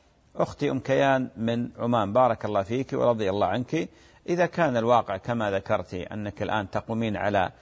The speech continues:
يعني، التمريض، وأيضًا عندك زحام شديد ولا تستطيعين الخروج، بذلتي،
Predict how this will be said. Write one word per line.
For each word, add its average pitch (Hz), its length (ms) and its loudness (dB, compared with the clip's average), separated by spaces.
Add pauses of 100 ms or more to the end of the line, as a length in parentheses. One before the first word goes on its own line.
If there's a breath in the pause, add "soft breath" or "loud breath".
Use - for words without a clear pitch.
(300 soft breath)
يعني، 101 380 -2
التمريض، 107 600 0
وأيضًا 104 1300 -2
عندك 101 520 -4
زحام 101 540 -2 (100)
شديد 113 600 -2 (360 soft breath)
ولا 123 240 0
تستطيعين 107 800 -2
الخروج، 98 720 0
بذلتي، 110 580 2